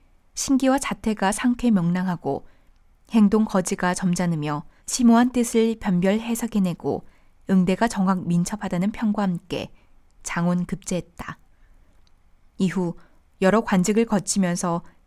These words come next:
사조 정랑이 됐을 때는 휴가를 받아 공부하게 되는 사가 독서의 은전을 잊기도 했다. 그러나 때는 혼탁한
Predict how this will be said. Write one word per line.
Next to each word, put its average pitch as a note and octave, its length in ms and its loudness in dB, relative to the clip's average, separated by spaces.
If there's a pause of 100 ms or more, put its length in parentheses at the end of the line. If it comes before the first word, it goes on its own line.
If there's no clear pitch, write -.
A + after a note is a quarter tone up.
(140)
사조 C4 300 0
정랑이 G3+ 440 2
됐을 G3+ 320 -4
때는 D#3+ 420 -4 (260)
휴가를 G#3 360 0
받아 F#3 260 -2
공부하게 F#3+ 480 0
되는 E3+ 360 -2 (180)
사가 A3 340 -4
독서의 G3 400 -2
은전을 F3+ 560 0
잊기도 E3+ 380 -6
했다. - 440 -10 (540)
그러나 G#3 300 6
때는 B3+ 340 6
혼탁한 C#4 640 0